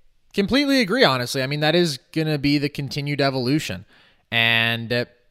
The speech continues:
it's fun, man. I mean, he is a joy to watch very consistently, and he makes them a whole lot better. All right, let's now talk about what I think was unequivocally the best game of the weekend. Bills-Pats, forty-seven seventeen, seven drives, seven touchdowns in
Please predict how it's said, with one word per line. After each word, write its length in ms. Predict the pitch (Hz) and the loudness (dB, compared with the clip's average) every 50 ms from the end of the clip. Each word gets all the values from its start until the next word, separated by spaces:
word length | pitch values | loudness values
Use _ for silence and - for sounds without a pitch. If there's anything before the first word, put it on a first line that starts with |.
| - 135 | -8 -8
it's 160 | 139 - - | -6 -6 0
fun, 260 | - 160 175 170 131 | 2 4 4 4 4
man. 200 | 110 110 110 110 | 2 0 -2 -2
I 40 | 113 | -2
mean, 160 | 117 117 120 | -4 -4 -2
he 140 | 127 127 139 | 0 2 2
is 100 | 139 127 | 2 2
a 140 | 139 131 120 | 2 0 0
joy 320 | 101 107 120 120 131 131 | -2 0 0 2 2 2
to 80 | 127 117 | 2 2
watch 300 | 120 120 120 117 - - | 4 4 2 2 0 -2
very 260 | 117 117 117 113 107 | -2 -2 -2 -2 -4
consistently, 600 | - 110 98 - 127 120 - - 104 98 95 92 | -6 -10 -8 -8 -8 -8 -8 -8 -10 -8 -6 -6
and 140 | 92 95 107 | -6 -6 -6
he 80 | 117 | -4
makes 240 | 117 117 120 - - | -4 -4 -4 -4 -6
them 160 | - 127 123 | -6 -6 -4
a 120 | 123 110 98 | -4 -4 -4
whole 600 | 92 - - - 120 117 120 120 120 117 107 - - | -6 -8 -4 0 2 2 2 2 0 -2 -6 -8 -6
lot 440 | 95 110 110 104 - - - 95 92 | -2 0 0 0 -2 -4 -10 -10 -6
better. 360 | 101 92 92 92 78 - - _ _ - _ _ _ _ _ _ _ - | -4 -4 -4 -6 -8 -14 -18 _ _ -20 _ _ _ _ _ _ _ 4
All 100 | 220 226 | 6 8
right, 220 | 185 156 127 - - - - | 8 8 6 4 -2 -6 0
let's 280 | 208 269 349 - - | 4 4 4 4 6
now 160 | 311 294 294 262 | 6 6 6 6
talk 320 | - - 208 196 180 - | 6 4 4 4 4 2
about 400 | 170 156 151 143 135 135 120 - - _ _ _ _ _ _ - | 4 4 4 4 4 4 2 -2 -6 _ _ _ _ _ _ -8
what 180 | - 147 139 135 | -2 0 2 2
I 80 | 135 | 2
think 200 | 123 143 139 123 | 0 -2 -2 -2
was 140 | 131 135 123 | -2 -2 0
unequivocally 600 | 147 139 135 123 - 135 127 127 123 - 123 120 | 0 0 0 -2 0 0 0 0 0 -2 -2 -4
the 100 | 117 107 | -2 -2
best 300 | 107 104 110 110 104 - | -2 -2 -2 -2 -2 -4
game 220 | - 120 110 107 107 | -6 -6 -4 -4 -6
of 100 | 101 92 | -8 -8
the 80 | 104 | -8
weekend. 560 | 101 107 113 107 - 117 113 110 107 104 92 - _ _ _ _ _ _ _ _ _ - | -6 -4 -6 -4 -4 -2 -4 -2 -4 -6 -10 -14 _ _ _ _ _ _ _ _ _ -4
Bills-Pats, 840 | - 190 214 - - - - - 98 95 90 - - - - - - - _ _ _ _ | 0 2 2 2 0 -2 -4 -2 -2 -4 -6 -6 -6 -4 -4 -6 -6 -10 _ _ _ _
forty-seven 720 | _ - - 214 226 214 196 - - 170 151 143 139 131 123 | _ -6 -4 -2 -2 -2 -2 -2 0 0 0 0 0 -4 -4
seventeen, 600 | - 139 123 117 120 117 107 - 117 107 101 98 | -2 -2 -2 -2 -2 -4 -8 -6 -6 -6 -6 -6
seven 360 | 92 - 147 156 165 160 151 | -6 -4 -2 -2 0 0 -2
drives, 360 | 139 113 123 123 120 120 110 - | -2 0 0 0 0 0 -2 -2
seven 360 | - 147 131 123 123 120 104 | -2 -4 -4 -4 -4 -6 -6
touchdowns 720 | - 117 113 - - - 113 110 107 107 107 107 101 98 | -6 -6 -6 -6 -6 -6 -4 -4 -4 -4 -6 -8 -8 -8
in 240 | 110 107 101 101 - | -10 -8 -10 -10 -14